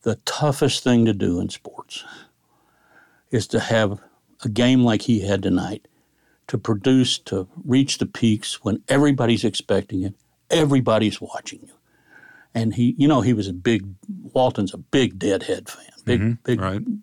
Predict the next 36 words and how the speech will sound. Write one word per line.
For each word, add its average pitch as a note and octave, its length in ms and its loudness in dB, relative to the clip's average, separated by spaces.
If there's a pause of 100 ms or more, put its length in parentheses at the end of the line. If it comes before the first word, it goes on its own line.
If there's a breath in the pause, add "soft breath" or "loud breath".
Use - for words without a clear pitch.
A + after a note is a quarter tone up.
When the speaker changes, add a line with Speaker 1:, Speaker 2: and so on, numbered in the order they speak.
(400 soft breath)
Speaker 1:
and C3 100 4
he B2+ 60 6
knew C3 180 6
I A2 120 4
was A2 120 0
a G#2 60 0
Rolling F#2+ 340 2
Stones G2 380 -4
fan. F#2 200 -10 (720 soft breath)
He G#2+ 100 -6
says, A#2+ 220 -10
"It's A2 220 -6
just - 260 0
the G2+ 100 0
hardest C3 540 0
thing G#2 160 2
in G2 100 0
the F2+ 80 -2
world F#2 360 0
to F#2+ 60 -4
do F#2 180 -8
when G#2 160 -6
everybody G#2+ 380 -4
expects - 580 -10
it. - 140 -20 (680 soft breath)
Only E3 340 4
the A#2+ 140 2
truly C3 600 2
great F#2+ 420 -2
ones F#2 220 -6
can G2 160 -4
do F#2+ 140 -6
that." G2+ 260 2
I'm A2 160 2
talking B2 500 0
about G2+ 340 0